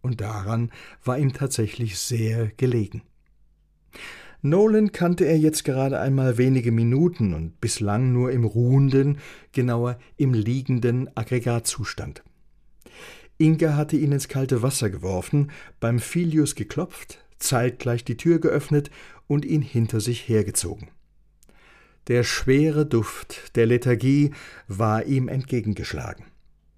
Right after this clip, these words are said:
"Nolan, lass dich bloß nicht stören." Dieses Hinweises hätte es nicht bedurft. "Das ist der Günther. Mein, auf jeden Fall, ich hab dir ja schon von ihm erzählt."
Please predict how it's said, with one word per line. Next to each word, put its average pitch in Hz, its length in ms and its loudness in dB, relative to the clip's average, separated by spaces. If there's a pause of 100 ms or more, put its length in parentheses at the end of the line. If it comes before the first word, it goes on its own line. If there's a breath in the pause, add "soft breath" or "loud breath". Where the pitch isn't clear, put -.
(540)
"Nolan, 135 560 0 (580 soft breath)
lass 165 180 2
dich 156 140 4
bloß 156 220 4
nicht 147 160 -2
stören." 110 540 -4 (580)
Dieses 160 340 0
Hinweises 120 840 -2
hätte 107 200 -2
es - 200 -6
nicht - 180 -6
bedurft. - 480 -8 (640 loud breath)
"Das 143 200 2
ist - 220 -2
der 139 300 4
Günther. 131 640 0 (400 loud breath)
Mein, 131 480 0 (560)
auf 143 140 0
jeden 160 160 6
Fall, 135 260 4
ich 131 180 2
hab 131 140 0
dir 131 140 2
ja 123 120 4
schon 123 280 -2
von 117 180 -4
ihm 131 160 0
erzählt." 120 500 -2